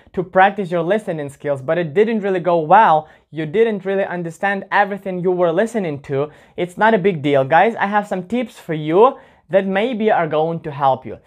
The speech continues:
So the tip number one is don't actually do anything. Yeah, I know it's probably the best tip I have ever given to you,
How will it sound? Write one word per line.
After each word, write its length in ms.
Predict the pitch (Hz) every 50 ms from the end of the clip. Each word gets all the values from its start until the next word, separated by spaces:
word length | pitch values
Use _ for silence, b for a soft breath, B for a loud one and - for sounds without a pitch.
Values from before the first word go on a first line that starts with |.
| _ _ _
So 260 | - 220 202 170 151
the 100 | 143 147
tip 260 | - 247 269 - -
number 320 | 240 240 240 226 202 233
one 580 | 233 208 202 196 170 143 135 139 165 202 208 196 b b b b
is 200 | 170 185 185 170
don't 460 | 147 139 196 190 196 214 240 247 240 -
actually 460 | - 170 190 190 - - 208 196 180 170
do 240 | 131 151 180 180 -
anything. 580 | - 143 147 147 143 135 - 127 113 101 98 - _ _ -
Yeah, 240 | 180 190 202 196
I 140 | - 196 214
know 260 | 214 208 208 214 214
it's 140 | 190 190 190 - -
probably 340 | 202 208 208 202 208 202 185
the 120 | 165 156
best 340 | 135 160 175 202 196 - -
tip 200 | 208 208 196 - -
I 100 | 175 185
have 360 | 185 180 180 185 170 - - -
ever 320 | 170 190 196 180 170 160
given 400 | 139 123 196 262 240 247 226 196
to 140 | - - 156
you, 300 | 139 135 139 143 170 196